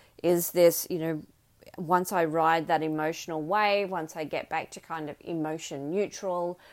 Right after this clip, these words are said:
or what is my sacral telling me, um, what is my intuition telling me, um, you know, your spleen, your s-, if you're a s-, a splenic, um, authority,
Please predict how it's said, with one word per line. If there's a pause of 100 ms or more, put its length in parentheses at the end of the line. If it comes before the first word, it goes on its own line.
(120)
or
what
is
my
sacral
telling
me, (420)
um, (1200)
what
is
my
intuition
telling
me, (460)
um, (480)
you
know,
your
spleen,
your
s-,
if
you're
a
s-,
a
splenic, (280)
um, (680)
authority,